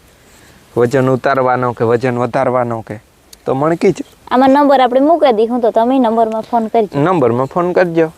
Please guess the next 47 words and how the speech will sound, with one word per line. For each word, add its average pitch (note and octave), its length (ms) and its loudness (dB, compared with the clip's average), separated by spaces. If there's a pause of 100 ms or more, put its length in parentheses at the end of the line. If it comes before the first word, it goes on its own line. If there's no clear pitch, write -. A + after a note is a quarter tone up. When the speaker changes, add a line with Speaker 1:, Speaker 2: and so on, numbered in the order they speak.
(420)
Speaker 1:
નકર E3 220 0
મેસેજ G3 360 0
કરજો. C#3+ 380 0
Speaker 2:
હા. - 600 -10
Speaker 1:
ફોન D#3 220 -2
કરવામાં D3 400 0
તમને D3 280 -4
એ C#3+ 40 -6
થતો C#3+ 300 -4
હોય C3+ 100 -2
કે B2 80 -4
ઓહો, B2+ 500 2
અજાણ્યું B2 420 0
માણસ B2 380 -2
હે, A#2+ 80 -2
કેમ C3+ 160 -6
Speaker 2:
ફોન C3 100 0
Speaker 1:
વાત B2 120 0
Speaker 2:
કી - 120 -4
Speaker 1:
કરી A#3+ 100 0
Speaker 2:
કરો, F#3 120 0
Speaker 1:
હું? G3 100 0
Speaker 2:
હા. G#3 180 0 (960)
તો B3 80 2
ઈ D4+ 140 4
જ C4+ 40 2
નંબરમાં D4 440 4
WhatsApp C#4 400 0
મેસેજ A#3+ 300 0
કરજો. C#4 200 0
Speaker 1:
WhatsApp B3 240 2
Speaker 2:
WhatsApp B3+ 200 0
એ - 20 -4
Speaker 1:
મેસેજ A3 160 0
Speaker 2:
ચાલુ G#3+ 240 2
જ E3 40 0
Speaker 1:
કરજો. - 280 -2
Speaker 2:
છે. - 0 -
Speaker 1:
બીજું A2+ 240 -6
કાંઈ C#3 180 -2
WhatsApp D3 420 0
એ E3+ 40 2
ચાલુ F3 340 2
જ - 20 -6
છે. C#3 340 -2 (1800)
કોઈની A#2 380 0
જો B2 140 2